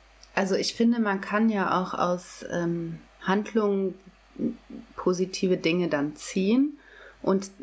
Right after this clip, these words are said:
somit kommt man vielleicht dann auch noch mal eher ins Handeln, ne? Also, ähm,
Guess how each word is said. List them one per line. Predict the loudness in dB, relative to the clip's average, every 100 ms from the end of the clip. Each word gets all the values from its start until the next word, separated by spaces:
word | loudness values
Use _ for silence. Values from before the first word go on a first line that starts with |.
| -6
somit | 0 2 2 0 0
kommt | -2 0
man | -2
vielleicht | 0 0
dann | 0 -2
auch | 0
noch | 0
mal | 0 2
eher | 2 2 0
ins | -6 -8
Handeln, | -6 -4 0 0 2
ne? | 2 2
Also, | 0 0 -2 -4 -18 -18 -20 -4
ähm, | -2 0 -2